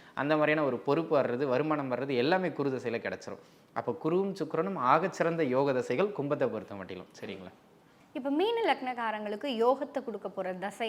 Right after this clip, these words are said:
Speaker 2: அப்படின்னா அது என்ன தசை சார்?
Speaker 1: யோக தசைன்னு வரும்போது ராஜயோகாதிபதி அப்படின்னு இவங்களுக்கு எந்த கிரகமே இல்ல. ஒரு கேந்திரத்துக்கும் ஒரு கோணத்துக்கும் ஒரே கிரகம் அதிபதி ஆகாது. யோகாதிபத்தியம் பெறுகின்றவர்கள் அப்படின்னு பார்த்தோம்னா நம்ம இவங்க தான் சந்திர பகவான். அதனை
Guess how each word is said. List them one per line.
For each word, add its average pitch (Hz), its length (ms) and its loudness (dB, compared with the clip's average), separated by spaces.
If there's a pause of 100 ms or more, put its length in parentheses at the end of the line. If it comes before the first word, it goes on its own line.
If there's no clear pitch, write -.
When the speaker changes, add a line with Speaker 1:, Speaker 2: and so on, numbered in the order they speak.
Speaker 2:
அப்படின்னா 185 280 -8
அது 311 140 -2
என்ன 180 180 -10
தசை 175 240 -18
சார்? - 140 -20 (340)
Speaker 1:
யோக 147 240 6
தசைன்னு 143 260 -2
வரும்போது 131 280 -4 (100)
ராஜயோகாதிபதி 127 840 -2 (260)
அப்படின்னு 123 300 -4
இவங்களுக்கு 113 360 -6
எந்த 110 180 -2
கிரகமே 110 380 -4 (100)
இல்ல. 98 120 -4 (160)
ஒரு 110 80 -4 (100)
கேந்திரத்துக்கும் 117 580 -4
ஒரு 117 160 -4
கோணத்துக்கும் 117 480 -4 (120)
ஒரே 120 220 0
கிரகம் 113 300 -4
அதிபதி 110 300 -6 (140)
ஆகாது. 101 320 -8 (440)
யோகாதிபத்தியம் 185 720 6
பெறுகின்றவர்கள் 127 640 2
அப்படின்னு 113 280 -4
பார்த்தோம்னா 120 380 -4
நம்ம 127 140 2 (680)
இவங்க 135 220 2
தான் - 200 -8
சந்திர 131 220 2 (100)
பகவான். 131 320 0 (140)
அதனை 131 180 0